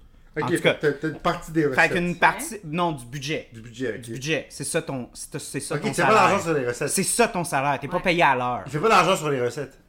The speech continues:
Speaker 2: Ouais, non, c'est
Speaker 3: Non,
Speaker 2: ça
Speaker 3: mais
Speaker 2: mon
Speaker 3: ça, c'est
Speaker 2: point.
Speaker 3: une autre affaire,
Speaker 2: Non, mais
Speaker 3: là.
Speaker 2: c'est parce que tu peux
Speaker 3: Ouais.
Speaker 2: renégocier ça. Ça, c'est une autre affaire. Que tu peux renégocier, surtout quand t'es producteur. Là, le truc, c'est que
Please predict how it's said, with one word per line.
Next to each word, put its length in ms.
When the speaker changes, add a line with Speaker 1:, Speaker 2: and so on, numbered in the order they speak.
Speaker 2:
Ouais, 180
non, 280
c'est 160
Speaker 3:
Non, 60
Speaker 2:
ça 80
Speaker 3:
mais 80
Speaker 2:
mon 60
Speaker 3:
ça, 60
c'est 60
Speaker 2:
point. 120
Speaker 3:
une 40
autre 100
affaire, 320
Speaker 2:
Non, 60
mais 60
Speaker 3:
là. 60
Speaker 2:
c'est 60
parce 140
que 60
tu 120
peux 200
Speaker 3:
Ouais. 160
Speaker 2:
renégocier 580
ça. 240
Ça, 160
c'est 100
une 80
autre 120
affaire. 240
Que 80
tu 100
peux 120
renégocier, 480
surtout 260
quand 140
t'es 100
producteur. 420
Là, 500
le 140
truc, 300
c'est 240
que 280